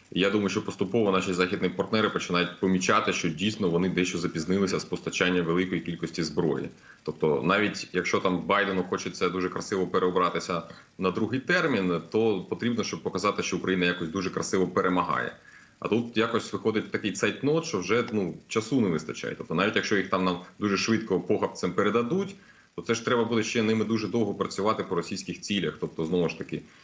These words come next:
тому всі ці подарунки, звичайно, дуже гарні, і рано чи пізно вони їх передадуть, але треба було їх передавати набагато раніше.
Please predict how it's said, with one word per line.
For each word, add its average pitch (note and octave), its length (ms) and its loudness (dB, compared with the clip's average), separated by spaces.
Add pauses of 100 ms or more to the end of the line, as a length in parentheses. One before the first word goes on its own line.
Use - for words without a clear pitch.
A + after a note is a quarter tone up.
(180)
тому A2 160 2
всі A#2 200 0
ці A#2 120 0
подарунки, A2 920 2
звичайно, G2+ 380 0
дуже G#2 240 0
гарні, A#2+ 360 2
і F2+ 300 0
рано G#2 220 2
чи - 120 -8
пізно F#2+ 260 -4
вони F#2+ 140 0
їх F#2 140 -6
передадуть, A2 500 0
але B2 280 2
треба A2 360 0
було G2 200 -2
їх F2+ 120 -4
передавати F#2 360 2
набагато E2+ 400 0
раніше. D2+ 360 -4